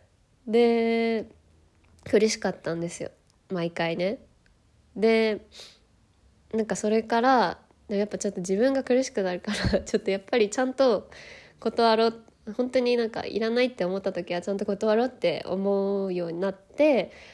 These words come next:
で、今はね、あのー、もうお腹いっぱいだったら、「あ、いらないよ」みたいな風に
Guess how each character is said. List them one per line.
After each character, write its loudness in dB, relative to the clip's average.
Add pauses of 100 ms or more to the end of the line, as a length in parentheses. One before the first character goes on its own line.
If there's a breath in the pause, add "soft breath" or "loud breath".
(140 loud breath)
で、 4
今 2
は -6
ね、 -6
あ -6
の -8
ー、 -18
も -6
う -6
お -6
腹 -4
い 0
っ -4
ぱ -6
い 0
だ 0
っ -6
た -10
ら、 -4 (200)
「あ、 -12
い -10
ら -4
な -2
い 0
よ」 0
み -4
た -12
い -10
な -10
風 -8
に -6